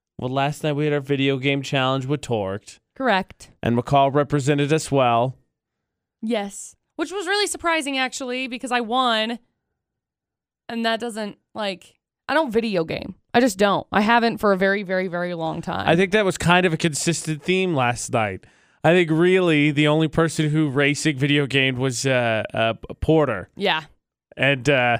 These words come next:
Speaker 1: he won.
Speaker 2: Yeah, he
Speaker 1: So
Speaker 2: did win.
Speaker 1: if you missed it, we teamed up with Torqued, Haas, uh, Torqued Magazine, Haas, who, who runs a good friend of the show. And we had a challenge last night. Best two out of three, three different racing games. McCall got to do a monster truck run.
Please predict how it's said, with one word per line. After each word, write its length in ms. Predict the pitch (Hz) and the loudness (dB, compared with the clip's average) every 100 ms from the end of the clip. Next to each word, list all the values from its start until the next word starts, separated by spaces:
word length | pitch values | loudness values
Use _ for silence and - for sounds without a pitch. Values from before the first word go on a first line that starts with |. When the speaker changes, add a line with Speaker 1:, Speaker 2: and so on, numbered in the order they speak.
| - | -4
Speaker 1:
he 200 | - 151 | -4 0
won. 480 | 147 190 190 143 107 - | 4 4 4 2 -6 -8
Speaker 2:
Yeah, 220 | 202 170 | -4 -4
he 200 | 165 214 | -4 -4
Speaker 1:
So 100 | 196 | 0
Speaker 2:
did 100 | 214 | 2
win. 240 | 190 175 165 | 2 -2 0
Speaker 1:
if 80 | 165 | 0
you 100 | 185 | 2
missed 280 | 208 196 - | 2 0 0
it, 100 | 180 | 0
we 140 | 170 | 0
teamed 280 | 180 202 190 | -2 -4 -2
up 180 | 190 - | -2 -2
with 140 | 170 | -4
Torqued, 380 | 165 165 156 156 | 0 2 2 2
Haas, 420 | 160 160 160 - - | 2 2 2 -6 -4
uh, 240 | 143 135 | 0 0
Torqued 300 | 131 180 175 | 2 0 0
Magazine, 480 | 165 156 147 139 147 | 0 0 0 -2 0
Haas, 360 | 147 156 160 - | 2 2 2 0
who, 220 | 147 131 | -2 0
who 100 | 139 | 0
runs 280 | 131 135 120 | 2 0 -2
a 40 | |
good 200 | 117 135 | 0 0
friend 200 | - 135 | 2 0
of 60 | 123 | 0
the 80 | 117 | -2
show. 400 | - 123 110 113 - _ _ _ - | -2 0 0 -4 -10 _ _ _ -4
And 260 | 135 127 | -2 -2
we 160 | 120 139 | -2 0
had 200 | 135 117 117 | -2 -4 -10
a 60 | - | -10
challenge 440 | - 185 175 156 | 0 2 2 0
last 220 | 147 131 - | 0 -2 -2
night. 220 | 123 117 | -2 4
Best 300 | 180 196 - | 4 4 2
two 100 | 202 | 4
out 120 | 190 | 4
of 80 | 180 | 2
three, 300 | - 156 139 | 0 0 0
three 260 | 131 156 170 | 0 2 2
different 280 | 165 156 135 | 2 0 0
racing 320 | 131 127 123 | 0 0 -2
games. 260 | 113 110 - | -2 -6 -8
McCall 320 | 120 147 151 | -2 0 2
got 160 | 151 | 0
to 60 | 123 | 0
do 100 | 143 | -2
a 40 | |
monster 400 | 139 185 208 - | 0 0 0 -2
truck 320 | 185 196 185 - | -2 0 0 0
run. 360 | 175 170 170 | 0 0 -2